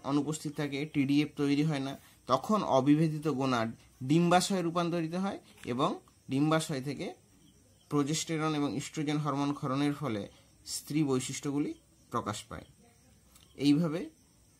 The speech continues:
মানুষের লিঙ্গ নির্ধারিত হয়। এই প্রসঙ্গে আরেকটা কথা বলে রাখি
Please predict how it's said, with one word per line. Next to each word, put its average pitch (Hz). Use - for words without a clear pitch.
মানুষের 123
লিঙ্গ 127
নির্ধারিত 110
হয়। 95
এই 165
প্রসঙ্গে 190
আরেকটা 190
কথা 196
বলে 190
রাখি 139